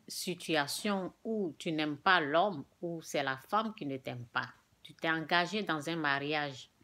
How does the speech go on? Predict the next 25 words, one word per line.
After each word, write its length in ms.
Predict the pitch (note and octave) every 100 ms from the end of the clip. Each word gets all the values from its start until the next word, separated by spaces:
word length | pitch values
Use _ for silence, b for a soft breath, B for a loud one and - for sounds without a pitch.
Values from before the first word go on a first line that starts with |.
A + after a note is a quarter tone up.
| _ _ -
peut-être 400 | C3+ - G3+ G#3 _
pour 120 | - D3
les 120 | C3+
papiers 720 | - C3+ - F3+ F#3+ F3+ F3 _ B B B B B B B -
ou 140 | D#3
peut-être, 800 | D#3+ C#3 C3 - G#3+ G#3 - - -
euh, 240 | E3 D3 -
parce 220 | - C#3+ -
que 120 | F#3
la 180 | E3 D#3
personne 400 | D#3 D3+ G3 F3
est 140 | D#3+
riche 600 | D#3+ F#3 F#3 - - - _ E3
et 60 |
aujourd'hui, 800 | D#3+ D#3 D#3+ D#3+ D#3 F#3+ F#3+ F#3
euh, 340 | D#3 D3+ C#3+ D3 - -
tu 140 | E3
souffres, 640 | - - F#3 D#3+ - B2+ - _ _
ok ? 280 | C#3 - D#3 G#3+ _ b b b b b _ _ _ _ _ _ _ - -
Donc, 500 | D#3+ F3 F3 E3 E3
euh, 380 | D#3+ D3 C#3 C3 C3+ C3 - _ _ _ B B B B B B -
euh, 140 | F3 D#3
lorsque, 480 | A3+ C#4 - -
euh, 720 | A#3 A3+ A3+ A3 G#3+ E3+ D#3 C#3 C3+ - _ _ -
Dieu 680 | D#3+ C3+ G3 A#3+ A#3+ A#3